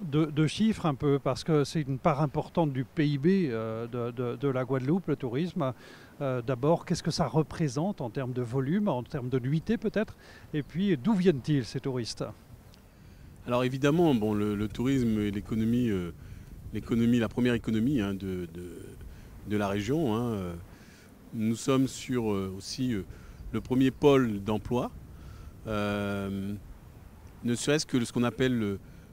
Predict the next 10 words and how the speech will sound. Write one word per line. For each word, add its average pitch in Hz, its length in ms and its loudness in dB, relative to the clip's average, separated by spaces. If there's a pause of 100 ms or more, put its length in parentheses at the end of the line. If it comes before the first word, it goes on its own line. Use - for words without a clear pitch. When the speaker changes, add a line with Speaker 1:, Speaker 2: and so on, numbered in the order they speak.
(120)
Speaker 2:
le, 104 360 0
l'exportation 123 920 -2
touristique, 120 480 -4 (400)
c'est-à-dire 117 380 -2
les 113 100 -2
touristes 135 400 -4
qui 107 160 -8
viennent 123 180 2
de 113 60 2
l'extérieur, 117 560 -2